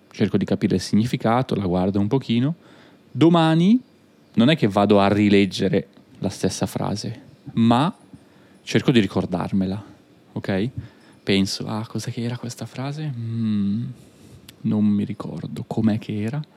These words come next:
Magari scarabocchio. Scarabocchiare, ragazzi, significa scrivere velocemente, no? Questo era sempre Simone con i suoi effetti audio.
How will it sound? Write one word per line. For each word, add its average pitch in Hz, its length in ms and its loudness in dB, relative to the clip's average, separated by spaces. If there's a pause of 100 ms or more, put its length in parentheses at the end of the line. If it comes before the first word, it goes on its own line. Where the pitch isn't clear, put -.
(520)
Magari 120 380 2 (120)
scarabocchio. 110 1200 0 (320)
Scarabocchiare, 131 1400 0
ragazzi, 104 420 -6
significa 107 340 -4
scrivere 120 520 2 (2250)
velocemente, 110 1040 2
no? 117 160 -4 (520)
Questo 104 300 -8
era 95 160 -2
sempre 95 400 0
Simone 98 360 0
con 92 220 0
i 90 40 -4
suoi 95 240 -4
effetti - 340 -8
audio. 98 220 0